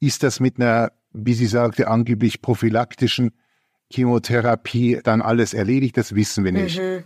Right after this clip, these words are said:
Speaker 1: Und da stellt sich jetzt die Frage, liebe Julia, das englische Königshaus hat natürlich einen Haufen Verpflichtungen. Und das sind die Menschen gewohnt in Großbritannien, in den Commonwealth-Ländern und auch über den ganzen Erdball verstreuten Crown Territories.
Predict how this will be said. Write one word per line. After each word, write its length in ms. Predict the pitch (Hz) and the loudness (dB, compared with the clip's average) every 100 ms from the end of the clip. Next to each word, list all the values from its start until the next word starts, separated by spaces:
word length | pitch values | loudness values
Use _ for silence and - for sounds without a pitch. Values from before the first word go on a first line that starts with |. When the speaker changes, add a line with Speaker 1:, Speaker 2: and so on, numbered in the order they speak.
| _ | _
Speaker 1:
Und 200 | 117 107 | -4 0
da 140 | 143 180 | 0 0
stellt 240 | 170 156 | 2 0
sich 120 | 135 | 2
jetzt 240 | 127 131 - | 0 0 -2
die 60 | |
Frage, 340 | - 107 120 123 | -2 0 2 2
liebe 200 | 113 113 | 2 0
Julia, 480 | 107 117 117 113 113 _ _ _ _ | 2 2 2 0 -2 _ _ _ _
das 140 | 120 107 | -2 0
englische 380 | 127 143 113 120 | 2 2 0 0
Königshaus 840 | 127 135 131 - 117 117 127 - - | 0 0 0 0 0 2 0 -6 -8
hat 280 | - 123 135 | -4 -2 0
natürlich 520 | 127 - 131 127 - | -2 0 0 0 0
einen 300 | 107 120 95 | 0 0 2
Haufen 300 | 107 98 120 | 0 0 -2
Verpflichtungen. 800 | 117 - 104 98 - 92 92 82 _ _ _ | -2 -2 -2 -2 0 -2 -2 -6 _ _ _
Und 160 | 117 120 | 0 0
das 100 | 110 | 0
sind 240 | 139 135 | 0 2
die 80 | 123 | 2
Menschen 460 | 117 120 135 147 | 2 2 0 0
gewohnt 480 | 123 104 117 127 147 | 0 2 0 0 0
in 160 | - 135 | 0 0
Großbritannien, 800 | 120 135 - 123 110 110 123 131 | 0 -2 -2 -2 0 2 2 0
in 160 | 127 | 0
den 100 | 131 | 0
Commonwealth-Ländern 1080 | 123 127 123 135 120 123 117 120 131 135 139 - _ _ _ | 0 0 0 2 2 0 0 0 0 2 0 -4 _ _ _
und 200 | 123 120 | -2 -2
auch 220 | 120 139 - | 0 -2 -2
über 220 | 131 123 | -2 2
den 100 | 120 | 2
ganzen 300 | 120 120 131 | 2 0 0
Erdball 400 | 127 - 123 117 | -2 0 0 0
verstreuten 640 | 117 113 - 117 120 123 | 0 -2 -2 -2 0 0
Crown 320 | - 120 139 | 0 2 0
Territories. 760 | - 104 95 90 104 113 143 | 0 0 0 0 0 0 0